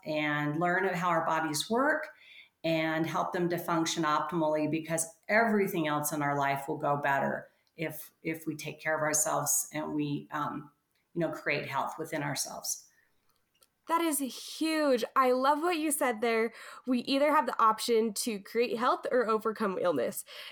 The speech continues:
Speaker 2: And that, <laughs> I, I think that's so true in my life. I think of my life and I'm like, "Wow, I was either taking care of my body at one point or I was sick." <laughs> So there's one of the two options. And let's also, let's just talk about, where do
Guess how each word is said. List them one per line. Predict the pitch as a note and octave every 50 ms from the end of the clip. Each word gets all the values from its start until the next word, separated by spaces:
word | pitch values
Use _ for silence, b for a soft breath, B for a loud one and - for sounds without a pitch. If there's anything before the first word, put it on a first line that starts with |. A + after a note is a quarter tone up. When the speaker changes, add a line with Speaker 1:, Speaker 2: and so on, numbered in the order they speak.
| B
Speaker 2:
And | A#3+ A#3+ A#3 G3+ - - _ _
that, | A3 C4 B3 B3 - - - -
<laughs> | _ -
I, | C#4 D4+ D#4+ D#4+ -
I | C#4+ D4 D4+
think | C#4+ D4 B3+
that's | D4 B3+ A#3+ C4+
so | D#4+ C#4 C4+
true | C4+ F4+ D4+ C4 B3
in | G#3+
my | G#3 G#3 G3
life. | F#3+ F#3+ G#3 A#3
I | A#3 G#3+
think | G#3 A3+ G3
of | G3+ G3
my | F3+ F3
life | F3 F3 F3 F#3 F#3
and | F#3+
I'm | F3+ F3
like, | F#3 - _
"Wow, | E4+ G#4 B4+ A4+ D4+ F#3 - B B B B B
I | - A#3
was | C#4 D4+ C4
either | C#4+ C4 B3+ A#3
taking | A#3 - - B3 G#3+ C#4 C4+ A3
care | B3+ G3+ G3
of | G3+
my | A3 F#3+
body | F3+ F#3 F3+ F#3+ C4+ E4
at | F#4 E4+
one | F4 F4 F4 -
point | F#4+ G4+ A4 G4+ - - _ _ _ _ _ _ -
or | - D#4
I | A4+ A#4+ A#4 A4+
was | G#4 G#4 G4 - C5+
sick." | A#4+ - - - - -
<laughs> | - -
So | - - - A#4 G#4 - - B4 - - B B B C5+ A#4 F#4
there's | - E4+ D#4+ D#4 B3+ D4 - A3+
one | A#3 B3+ C#4+
of | F#4+ G#4+
the | A4+ G#4+ G#4+ - -
two | F#4 E4+ D#4 C#4+ -
options. | A#3 A3 A3 A3 - - B3+ A3 A3 G#3+ A3 A#3+ A3+ - - B B B B B B -
And | C#4+ C#4 B3+
let's | A#3+ A#3 C4 F4 A#4+ - - - F#4 -
also, | - E4 F4 F4 E4+ - D#4 A3+ -
let's | B3+ E4 - -
just | - D#4+ - -
talk | E4+ D4+ D4
about, | D#4+ C4+ C#4+ B3 A#3 - - A3+
where | B3 D4 D4+
do | F#4+ A#4 A#4+